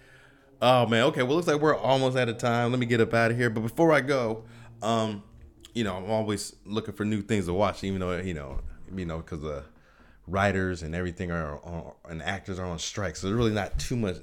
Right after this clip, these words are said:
too much, um, entertainment out there these days.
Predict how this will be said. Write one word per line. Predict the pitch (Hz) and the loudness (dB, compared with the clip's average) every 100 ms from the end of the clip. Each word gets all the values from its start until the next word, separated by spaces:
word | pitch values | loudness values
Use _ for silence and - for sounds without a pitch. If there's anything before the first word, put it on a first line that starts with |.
| - | -10
too | - | -4
much, | 120 110 87 - - _ 92 | -2 -2 -4 -12 -18 _ -14
um, | 87 80 80 73 - _ | -10 -10 -12 -14 -18 _
entertainment | 101 92 - 120 117 87 | -8 -6 -6 -2 -2 -2
out | 82 78 | -4 -6
there | 85 85 | -6 -6
these | 85 82 | -6 -8
days. | 82 87 85 | -6 -6 -8